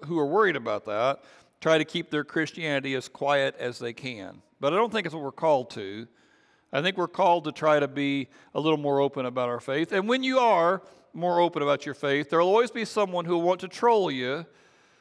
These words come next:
and just ask some hard question or some weird thing to get you off your game. And they're not really interested in the truth.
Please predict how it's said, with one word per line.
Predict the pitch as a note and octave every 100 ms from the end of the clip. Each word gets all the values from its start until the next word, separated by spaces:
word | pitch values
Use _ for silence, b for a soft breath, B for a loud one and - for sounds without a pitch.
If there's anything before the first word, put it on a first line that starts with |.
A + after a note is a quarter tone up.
| b
and | - E3
just | F#3 G3+
ask | G3 G3 -
some | G#3
hard | F#3 G3 G3
question | - G3 F3 E3+ F3
or |
some | D#3+ - F3
weird | F3 F#3 F#3+
thing | G3 F3+
to | D#3
get | D#3 -
you | E3
off | D#3 -
your | E3
game. | D#3+ D3 C#3+ C#3 B B B
And | E3+
they're | A3+
not | B3 B3
really | A#3+ A#3+ A3
interested | G#3 F#3+ F3+ E3+
in | E3
the | D#3
truth. | - G3 E3 D3 C#3